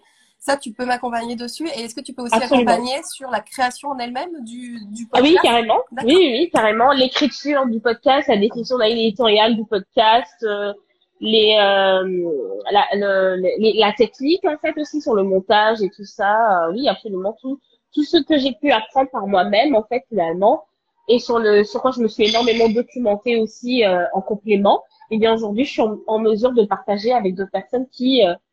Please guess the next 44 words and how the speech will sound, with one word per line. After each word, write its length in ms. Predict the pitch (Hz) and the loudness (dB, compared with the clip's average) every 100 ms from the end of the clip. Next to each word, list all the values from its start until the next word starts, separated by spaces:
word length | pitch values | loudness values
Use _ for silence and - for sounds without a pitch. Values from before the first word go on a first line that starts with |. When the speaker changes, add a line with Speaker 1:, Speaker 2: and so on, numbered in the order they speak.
| _ _ | _ _
Speaker 2:
qui 80 | - | -16
souhaitent 220 | 202 254 | -2 0
arriver, 540 | 254 208 196 208 247 240 | 2 2 2 2 4 4
euh, 340 | 190 180 180 175 _ _ - | 4 2 -2 -6 _ _ -6
à 40 | 202 | -6
créer 260 | - 220 | 2 4
leur 160 | 226 202 | 4 0
podcast 460 | 208 - 220 - | -8 -10 -14 -14
aussi, 260 | 214 - 185 | -18 -18 -20
quoi. 200 | - - | -16 -10
Speaker 1:
Et, 220 | 240 220 233 | -8 -6 -8
et, 60 | 226 - | -10 -10
et 80 | |
c'est 200 | 214 247 | -10 -10
quoi 120 | 240 320 | -6 -2
l'importance, 580 | 302 214 196 233 269 208 | -2 -4 -8 -6 -6 -8
en 60 | |
fait, 120 | 226 | -8
d'avoir 280 | 226 190 190 | -8 -6 -6
une 120 | 185 | -8
bonne 160 | 185 233 | -6 -8
communication 560 | 226 214 208 202 - 214 | -6 -8 -6 -10 -8 -8
digitale, 480 | 196 180 196 214 | -8 -6 -4 -4
euh, 100 | 190 | -6
maintenant, 320 | 180 175 190 185 | -10 -12 -12 -10
à 180 | 180 180 | -6 -6
l'heure 140 | 175 | -6
actuelle ? 380 | 175 175 - 170 _ _ _ _ | -8 -10 -14 -14 _ _ _ _
C'est 160 | - 214 | -20 -10
quoi 180 | 202 196 | 0 4
Speaker 2:
Ben, 240 | 196 196 | 4 4
Speaker 1:
le, 40 | 190 | 0
Speaker 2:
c'est, 140 | 202 | 0
Speaker 1:
l'intérêt ? 300 | 226 196 180 - _ - | 0 0 -2 -8 _ -2
Speaker 2:
ben, 160 | 254 247 | 0 0
c'est, 240 | 294 - _ | -2 -6 _
c'est, 280 | _ - 247 | _ -4 -4
c'est 200 | 233 254 | -2 -2
plus 240 | - 302 - | -2 -8 2
que 140 | 277 | 2
jamais, 600 | 240 214 226 247 277 277 226 | 4 2 4 4 4 6 4
euh, 600 | 202 196 190 190 190 185 190 - _ | 4 2 2 2 0 -4 -6 -16 _
important 520 | 226 226 226 - 226 | -2 -2 -6 -2 0
aujourd'hui. 600 | 220 226 220 202 240 330 | 0 0 -2 -4 4 4